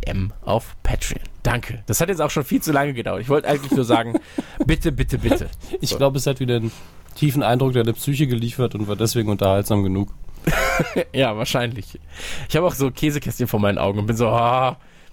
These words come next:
Speaker 1: naja. Tatsächlich, nur um das Ganze nochmal zu verdeutlichen,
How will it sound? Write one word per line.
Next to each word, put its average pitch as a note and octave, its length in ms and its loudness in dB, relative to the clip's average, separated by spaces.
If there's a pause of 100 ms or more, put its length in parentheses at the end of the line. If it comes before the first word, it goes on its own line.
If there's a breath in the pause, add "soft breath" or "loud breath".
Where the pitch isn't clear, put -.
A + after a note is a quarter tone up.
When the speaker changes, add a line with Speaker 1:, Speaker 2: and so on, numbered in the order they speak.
(460 soft breath)
Speaker 1:
naja. A#2 260 0 (1600 loud breath)
Tatsächlich, A#3 720 2
nur F#3+ 140 4
um A3 80 0
das G3 140 0
Ganze F#3+ 220 -2
nochmal A3+ 280 0
zu D#3+ 120 -6
verdeutlichen, B2 640 0